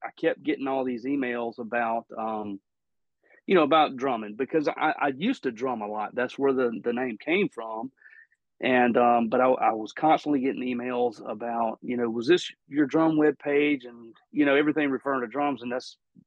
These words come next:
this channel is just about geocaching. And my wife actually helped me out with this, and I was like, "I, I gotta do something to change, you know, kinda change the brand to where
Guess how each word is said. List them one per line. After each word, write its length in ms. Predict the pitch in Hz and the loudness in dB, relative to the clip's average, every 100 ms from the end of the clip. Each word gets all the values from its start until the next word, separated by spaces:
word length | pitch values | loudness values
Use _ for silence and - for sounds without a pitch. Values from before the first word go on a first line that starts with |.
| _ _ _ | _ _ _
this 240 | 123 147 | -2 -2
channel 420 | - 156 156 147 123 | 0 2 4 4 2
is 80 | |
just 260 | 110 139 160 | 0 -2 0
about 240 | 135 127 | -2 -2
geocaching. 840 | 117 139 135 113 113 110 107 120 127 _ _ - - - _ _ _ _ _ _ _ _ - | -2 0 0 -2 -8 -10 -12 -14 -14 _ _ -20 -20 -20 _ _ _ _ _ _ _ _ 2
And 360 | 147 147 131 - - _ - | 4 6 4 -4 -16 _ 0
my 120 | 143 | 2
wife 340 | 135 143 247 | 4 4 2
actually 340 | 160 143 - 127 | 2 0 -4 -4
helped 220 | 135 - | -4 -4
me 120 | 123 | -4
out 180 | 131 156 | -2 -2
with 120 | 131 | -4
this, 420 | 120 120 123 - - | -4 -4 -4 -10 -16
and 100 | 131 131 | -6 -4
I 60 | |
was 80 | 127 | -2
like, 140 | 127 123 | 0 0
"I, 140 | 127 - | 0 0
I 40 | |
gotta 200 | 139 156 | 0 0
do 140 | 131 143 | 0 -4
something 400 | - 147 131 123 | -2 -6 -4 -8
to 100 | 113 | -8
change, 680 | - 147 143 139 131 113 - - - | -4 -2 0 -2 -4 -8 -14 -16 -4
you 160 | 143 | 0
know, 120 | 131 | 0
kinda 260 | 120 156 139 | 0 0 0
change 420 | - 147 139 113 | 0 0 0 -2
the 100 | 113 | -6
brand 640 | 104 113 123 143 143 127 123 | -6 -2 2 4 2 0 -4
to 100 | 120 | -4
where 480 | 113 120 117 110 | 0 0 0 -4